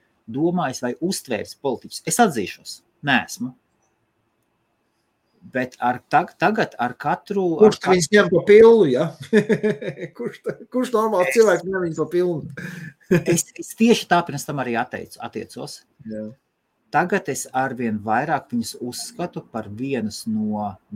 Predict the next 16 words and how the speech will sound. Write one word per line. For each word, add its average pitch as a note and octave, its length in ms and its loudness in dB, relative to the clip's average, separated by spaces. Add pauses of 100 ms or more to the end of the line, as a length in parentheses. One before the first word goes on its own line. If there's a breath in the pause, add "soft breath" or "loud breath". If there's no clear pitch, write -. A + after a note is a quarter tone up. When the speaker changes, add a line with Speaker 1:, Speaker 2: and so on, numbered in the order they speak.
Speaker 1:
bīstamākajiem G2 1120 -8 (640)
elementiem G#2+ 880 -6
un A2 180 -6
spēcīgākajiem G#2 1120 -4
elementiem A#2 720 -4 (160)
vispār. - 540 -10 (1800)
Vispār. G#2+ 420 -10 (300)
Tieši C3 240 -6
politiķi. - 500 -12 (1700)
Profesionāli, D#3+ 1040 -2 (220)
plēsoņa, B2+ 1040 0
spēcīgi. B2+ 1120 -4
Es D3+ 100 -6
nesaku, F3+ 300 -4
ka - 80 -8
slikti, E3 640 2